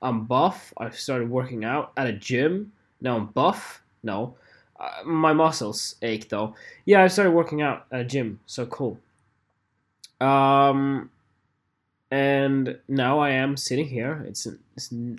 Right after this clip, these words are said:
it's nine fifty-seven in the morning, it's Wednesday, it is the twenty-seventh of March,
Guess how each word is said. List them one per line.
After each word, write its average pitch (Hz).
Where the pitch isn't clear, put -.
it's 110
nine 123
fifty-seven 127
in 131
the 131
morning, 139
it's 120
Wednesday, 113
it -
is 113
the 110
twenty-seventh 110
of 127
March, 117